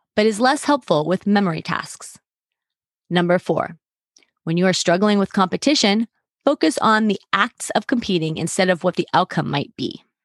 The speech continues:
Now that you have the competition snippet, what is one area that you can focus more on being competitive? Choose one skill that is important to you and put together a competitive drill that you can do in practice or with your friends.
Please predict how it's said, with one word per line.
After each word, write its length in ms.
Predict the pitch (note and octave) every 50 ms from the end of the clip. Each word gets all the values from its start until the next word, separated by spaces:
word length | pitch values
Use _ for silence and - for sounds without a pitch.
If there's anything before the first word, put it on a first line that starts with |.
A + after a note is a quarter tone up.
| _ _ _
Now 120 | - - G#4+
that 180 | B4 A#4+ -
you 60 | -
have 100 | C4+ A3+
the 60 | F#3+ F#3+
competition 580 | - F#3+ F3 - E3 - - F#3 - - E3 D#3
snippet, 420 | - - C3+ - - E3 G#3 A3 _ _
what 240 | - - E4 F4+
is 120 | F#4 E4 D4
one 260 | B3+ C4+ C4+ C#4 D4
area 400 | - - G#3+ G#3+ F#3+ F3 E3 D#3
that 140 | E3 F3+ G3+
you 100 | A3 G#3+
can 140 | - B3+ A3+
focus 420 | - B3 A#3 A#3 - B3+ - -
more 380 | G#3+ G#3 A3+ A#3 G#3+ F3+ E3 -
on 160 | - F3+ F#3+
being 180 | F3+ F3+ F#3
competitive? 540 | G3 G#3+ F#3+ - A#3 - - - - - - - _ _ _ _ _ _ _ _ _ _ _ _ _ _ _ -
Choose 300 | - - G#3+ G3 D#3+ D3+
one 320 | D3+ D#3+ F3+ F#3 G#3 B3
skill 400 | B3 - - - D4+ C#4 A3+ G3+
that 100 | F3 F3
is 140 | F3+ E3+ -
important 380 | G3 F3+ - B3 A#3 A3 A3
to 100 | - -
you 240 | F3+ D#3 D3 D3+ - - - _
and 100 | - B3+
put 140 | B3 - D#4
together 400 | - D#4+ C#4+ D#4 D#4 D4+ D#4+ D4+
a 80 | D3+ -
competitive 580 | - C4+ B3 - - C#4 C#4+ C#4+ C#4+ D4 C4
drill 380 | A3 - C#4+ D4 B3 F#3 E3 D#3
that 160 | - F3+ -
you 140 | - G3 G#3+
can 180 | - - B3 A3
do 240 | - C4 B3+ A#3
in 160 | - G#3+ A3 G3+
practice 640 | - B3+ C4 C4+ - - D3 - - - - - - _
or 160 | - B3+ A#3
with 180 | F3+ F3 F3 -
your 60 | F3
friends. 580 | - - B3+ G#3+ D3+ - F#2+ - - - -